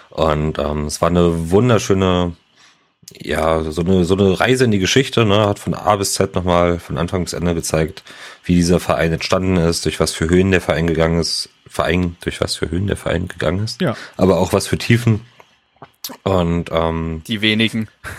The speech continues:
Speaker 1: die wenigen <laughs> Tiefen wurden auch erwähnt, darunter auch die Fanfreundschaft mit Union. Nein, Quatsch. Aber,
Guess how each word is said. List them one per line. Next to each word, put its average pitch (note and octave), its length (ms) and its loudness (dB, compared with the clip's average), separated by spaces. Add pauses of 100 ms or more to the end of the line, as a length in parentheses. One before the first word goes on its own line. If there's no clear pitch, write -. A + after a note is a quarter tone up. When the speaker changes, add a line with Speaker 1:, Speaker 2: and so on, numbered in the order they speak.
(280)
Speaker 1:
die G2 240 2
wenigen A2+ 380 6
<laughs> F3+ 100 4
Tiefen A2+ 300 2
wurden G2+ 280 4
auch A2+ 220 4
erwähnt, G#2 720 2
darunter F2 400 -4
auch E2+ 80 -4
die F2 400 -4
Fanfreundschaft F2 600 -4
mit E2 100 -8
Union. E2+ 380 -4
Nein, D#2+ 160 -4
Quatsch. - 260 -4 (480)
Aber, A#2+ 480 4